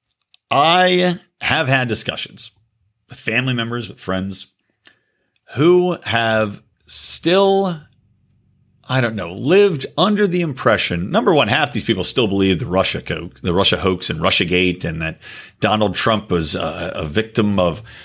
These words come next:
Putin's spy network and is somehow a, a Russian asset. And even though that has widely been discredited, even though we know Hillary Clinton should be in jail right now. And yes, sorry, liberals that are listening, Hillary Clinton should be in jail right now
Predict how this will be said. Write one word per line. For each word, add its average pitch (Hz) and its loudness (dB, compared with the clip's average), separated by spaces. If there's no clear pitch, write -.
Putin's 139 0
spy 214 2
network 143 2
and 113 2
is 104 -2
somehow 123 2
a, 110 4
a 107 4
Russian 98 0
asset. 76 -6
And 92 -10
even 98 -6
though 95 0
that 98 0
has 98 -2
widely 214 2
been 175 4
discredited, 143 0
even 123 -2
though 127 0
we 120 -2
know 120 2
Hillary 120 2
Clinton 110 -2
should 131 0
be 113 2
in 117 -4
jail 110 0
right 92 0
now. 104 2
And 95 -2
yes, 131 4
sorry, 160 4
liberals 147 -2
that 131 0
are 139 0
listening, 135 0
Hillary 185 4
Clinton 165 0
should 135 0
be 139 2
in 139 -2
jail 90 0
right 104 0
now 82 -4